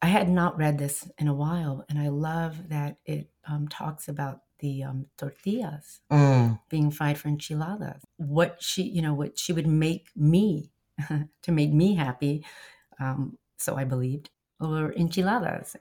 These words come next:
Speaker 1: And, um, that's what I remember of my mom. Like, when I
Speaker 2: Mm-hmm.
Speaker 1: look back at our relationship,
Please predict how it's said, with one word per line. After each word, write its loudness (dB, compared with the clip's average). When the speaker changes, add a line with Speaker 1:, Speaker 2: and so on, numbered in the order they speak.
Speaker 1:
And, -2
um, 2
that's 2
what 2
I 0
remember -2
of -8
my -2
mom. -4
Like, -12
when 4
I 6
Speaker 2:
Mm-hmm. 6
Speaker 1:
look 0
back -2
at 2
our 2
relationship, -2